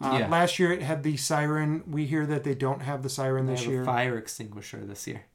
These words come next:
Speaker 1: Uh, they have a fire extinguisher. So do we think they have fire themselves?
Speaker 2: I don't think so. I think I heard they took away,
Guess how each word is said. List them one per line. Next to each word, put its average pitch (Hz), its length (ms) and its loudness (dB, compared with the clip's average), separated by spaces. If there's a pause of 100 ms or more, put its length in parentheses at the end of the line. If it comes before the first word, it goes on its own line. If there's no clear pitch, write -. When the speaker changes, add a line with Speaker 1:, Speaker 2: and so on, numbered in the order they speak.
(140)
Speaker 1:
Uh, 123 140 -2
they 117 120 -2
have 131 100 0
a 147 80 -4
fire 190 360 2
extinguisher. 123 580 -4
So 156 280 4
do 151 300 -2
we 170 120 4
think 175 240 2
they 170 120 2
have 147 220 -2
fire 139 380 -2
themselves? 139 760 -4 (340)
Speaker 2:
I 131 100 6
don't 131 180 0
think 120 140 -6
so. - 160 -4
I 117 120 2
think 143 320 0
I 127 120 6
heard 117 260 -4
they 110 120 -4
took 113 320 -10
away, 107 380 -8